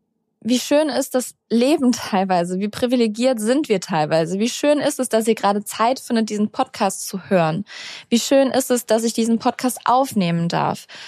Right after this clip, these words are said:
Und es muss nicht immer das höher, schneller, weiter sein oder der krasse Erfolg. Wir dürfen manchmal auch einfach dankbar sein für das Leben, was wir leben dürfen, auch wenn das Leben manchmal scheiße ist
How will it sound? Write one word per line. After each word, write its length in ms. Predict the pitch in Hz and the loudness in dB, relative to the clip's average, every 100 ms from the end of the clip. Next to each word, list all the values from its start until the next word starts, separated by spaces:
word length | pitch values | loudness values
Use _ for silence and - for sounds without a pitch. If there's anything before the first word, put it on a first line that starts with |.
| - - - | -20 -6 0
Und 300 | 233 240 - _ _ _ | 2 2 -4 _ _ _
es 160 | - - | -6 0
muss 200 | 277 311 | 0 0
nicht 180 | 294 - | -4 -2
immer 200 | 220 220 | -2 0
das 300 | 214 - - | 0 -4 0
höher, 260 | 247 226 | 2 2
schneller, 420 | 214 214 208 202 185 | 0 0 0 2 2
weiter 380 | 196 220 220 | 2 2 0
sein 240 | 196 190 185 | 0 0 0
oder 180 | 190 190 | 0 2
der 200 | 190 190 | 0 0
krasse 480 | - - 247 - | -4 -2 -2 0
Erfolg. 520 | 220 196 - 214 202 202 | -2 -2 0 0 0 0
Wir 60 | |
dürfen 280 | 202 233 240 | -2 -2 -2
manchmal 280 | 220 196 208 | -2 0 -2
auch 40 | |
einfach 200 | 202 208 - | -2 -4 -4
dankbar 420 | 202 220 233 208 | -2 0 0 0
sein 300 | 196 185 185 - - | 0 -2 -2 -6 -18
für 140 | - 214 | -6 0
das 200 | 202 - | 0 2
Leben, 300 | 202 214 202 | 4 4 2
was 180 | 190 - | 0 -2
wir 60 | |
leben 300 | 175 190 196 | 2 2 2
dürfen, 280 | 185 180 185 | 0 0 -2
auch 140 | - | -4
wenn 100 | 226 | 0
das 160 | 240 226 | 0 2
Leben 200 | 226 214 | 2 2
manchmal 300 | 190 190 180 | 0 0 -2
scheiße 440 | 160 - 175 180 | -4 0 0 2
ist 280 | 180 214 - | 2 0 -2